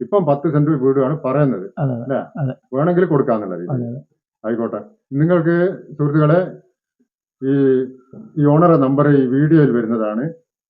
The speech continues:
Speaker 1: ഇദ്ദേഹവുമായിട്ട് കോൺടാക്ട് ചെയ്ത് കഴിഞ്ഞാൽ ഇതിന്റെ റേറ്റ് കാര്യമൊക്കെ ആള് വന്നിട്ട് ഇഷ്ടപ്പെട്ടിട്ട് കണ്ടിട്ട് സംസാരിച്ചാൽ പോരെ എന്നുള്ള രീതിയിലാണ് പറഞ്ഞത്. അപ്പൊ ആളുമായിട്ട് നിങ്ങൾ ബന്ധപ്പെട്ട് സംസാരിച്ച് നോക്കുക.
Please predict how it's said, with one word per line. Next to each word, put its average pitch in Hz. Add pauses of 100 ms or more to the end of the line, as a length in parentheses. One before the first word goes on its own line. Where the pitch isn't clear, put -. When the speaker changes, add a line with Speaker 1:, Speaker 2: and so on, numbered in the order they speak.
(280)
Speaker 1:
ഇദ്ദേഹവുമായിട്ട് 139 (560)
കോൺടാക്ട് 131
ചെയ്ത് 123
കഴിഞ്ഞാൽ 120
ഇതിന്റെ 117
റേറ്റ് 120
കാര്യമൊക്കെ 113 (340)
ആള് 120
വന്നിട്ട് 120
ഇഷ്ടപ്പെട്ടിട്ട് 120
കണ്ടിട്ട് 127
സംസാരിച്ചാൽ 123
പോരെ 123
എന്നുള്ള 123
രീതിയിലാണ് 113
പറഞ്ഞത്. 104
അപ്പൊ 104
ആളുമായിട്ട് 120
നിങ്ങൾ 117
ബന്ധപ്പെട്ട് 110
സംസാരിച്ച് 110
നോക്കുക. 101